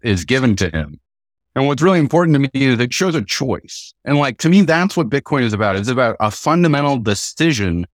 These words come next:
that we all make for ourselves to say, "I will not participate in fiat anymore. I will not participate in the exploitation of the global south anymore.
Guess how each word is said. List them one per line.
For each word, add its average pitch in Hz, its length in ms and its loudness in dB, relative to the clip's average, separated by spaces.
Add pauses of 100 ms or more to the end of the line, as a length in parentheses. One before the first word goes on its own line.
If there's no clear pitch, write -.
(400)
that 123 220 -2
we 147 240 2
all 143 200 2
make 110 300 0
for 113 260 -4
ourselves 110 760 -2
to 143 140 -4
say, 120 320 -2 (500)
"I 156 140 0
will 147 220 2
not 143 500 2
participate 120 680 -2
in 101 140 0
fiat 87 360 0
anymore. 71 460 -4 (280)
I 127 120 0
will 131 200 0
not 135 600 2
participate 131 640 -2
in 120 120 0
the 117 160 0
exploitation 123 920 0
of 107 160 0
the 107 80 -2
global 101 320 0
south 123 400 0
anymore. 123 380 2